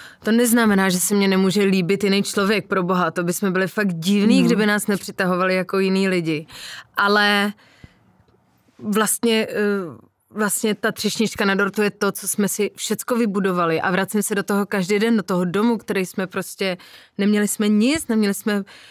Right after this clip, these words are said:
Speaker 1: žádný peníze, byli jsme spolu asi tak rok a pořídili jsme si pozemek, prostě úplný blázen, mě bylo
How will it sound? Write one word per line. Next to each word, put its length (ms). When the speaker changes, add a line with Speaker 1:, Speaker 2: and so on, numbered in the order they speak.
Speaker 1:
žádný 420
peníze, 480
byli 180
jsme 180
spolu 360
asi 200
tak 180
rok 520
a 60
pořídili 420
jsme 180
si 140
pozemek, 500
prostě 340
úplný 300
blázen, 420
mě 100
bylo 200